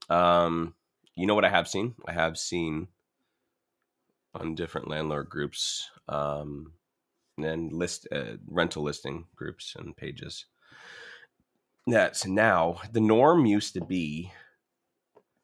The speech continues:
uh, four hundred to four hundred fifty dollars a month total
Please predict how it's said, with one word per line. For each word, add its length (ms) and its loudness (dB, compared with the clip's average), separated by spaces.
uh, 260 4
four 340 0
hundred 260 2
to 60 -8
four 200 -2
hundred 200 0
fifty 260 -10
dollars 260 -4
a 40 -6
month 360 -6
total 440 -8